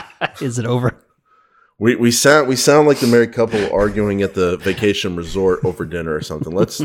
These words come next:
Speaker 2: let's not ruin the mood for everyone else.
Speaker 1: Right. Sorry. Sorry. Yeah. We're
Speaker 2: Okay. And you started it by
Speaker 1: I know.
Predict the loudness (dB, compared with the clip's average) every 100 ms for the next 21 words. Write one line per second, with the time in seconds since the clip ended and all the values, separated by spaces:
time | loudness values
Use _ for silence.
0 | -4 0 2 2 2 2 2 0 0 -2
1 | -2 -2 -2 -4 -4 -4 -4 -4 -4 -6
2 | -8 _ -8 -6 -4 -6 -6 -8 -2 -2
3 | -2 -8 -10 -10 -20 -20 _ _ _ _
4 | _ 0 2 2 4 6 6 4 0 -6
5 | -2 0 2 2 0 -4